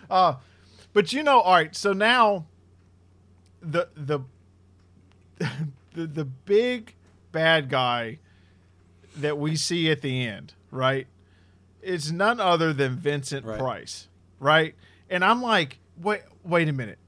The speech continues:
Speaker 1: All right, so Vincent Price is in this movie. Vincent Price is, like,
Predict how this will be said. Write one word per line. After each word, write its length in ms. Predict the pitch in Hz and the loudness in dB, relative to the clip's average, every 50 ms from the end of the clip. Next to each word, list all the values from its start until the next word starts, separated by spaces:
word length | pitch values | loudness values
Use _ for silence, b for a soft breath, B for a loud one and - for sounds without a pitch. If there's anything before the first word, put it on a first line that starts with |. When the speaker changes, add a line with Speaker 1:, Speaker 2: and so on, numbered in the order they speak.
| _ _ _ _ _ _ _ - | _ _ _ _ _ _ _ -2
Speaker 1:
All 100 | 170 165 | 0 0
right, 100 | 165 156 | 0 0
so 160 | - 180 165 | -2 -2 -2
Vincent 540 | 143 127 151 220 262 240 - 269 247 190 160 | -2 -4 -4 -4 -4 -4 -6 -6 -8 -8 -4
Price 360 | 175 190 180 185 185 165 - | -2 0 0 2 0 -2 -4
is 180 | 160 147 135 143 | -6 -6 -6 -6
in 120 | 151 143 | -6 -6
this 200 | 143 143 131 135 | -6 -6 -6 -6
movie. 340 | 139 131 123 113 - - - _ _ _ _ - | -8 -8 -10 -10 -12 -16 -20 _ _ _ _ -10
Vincent 420 | 135 190 233 233 - 294 247 185 | -6 -4 -4 -4 -4 -6 -8 -4
Price 420 | 190 190 185 185 175 160 - - - | -2 0 0 0 0 -2 -6 -10 -8
is, 440 | 160 151 147 139 123 107 - - - _ _ _ _ _ _ _ _ _ _ _ _ | -4 -2 -2 -2 -4 -6 -10 -16 -20 _ _ _ _ _ _ _ _ _ _ _ _
like, 220 | - 151 139 131 | -6 -4 -4 -4